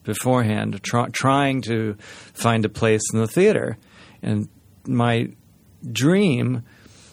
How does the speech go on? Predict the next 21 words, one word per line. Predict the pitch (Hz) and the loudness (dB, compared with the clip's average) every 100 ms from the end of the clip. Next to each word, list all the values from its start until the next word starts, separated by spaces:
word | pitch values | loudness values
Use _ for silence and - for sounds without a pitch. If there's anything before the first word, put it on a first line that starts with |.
| - - | -20 -6
really | 147 160 156 | 0 2 4
wasn't, | 143 147 120 131 120 - | 4 2 2 -2 -4 -4
um, | 123 117 117 - | -2 -2 -4 -6
oh, | 127 135 143 - | -8 -8 -8 -10
to | - 123 | -8 -4
win | 123 | -2
a | 120 | -2
Tony | 107 - 139 131 120 117 | -4 0 2 2 0 0
or | 113 | 0
an | 113 | 0
Oscar | 123 123 120 - 120 113 113 | 0 0 -2 -2 0 2 2
or, | 110 110 | 2 0
or | 113 113 110 - - - | 0 -2 -2 -8 -18 -2
anything. | 127 117 | 0 2
It | |
was | 117 | 0
just | - 127 | 0 -2
to | - | 0
earn | 127 143 143 | 0 2 2
my | 139 120 | 2 2
living | 120 139 120 110 110 | 2 2 2 0 -2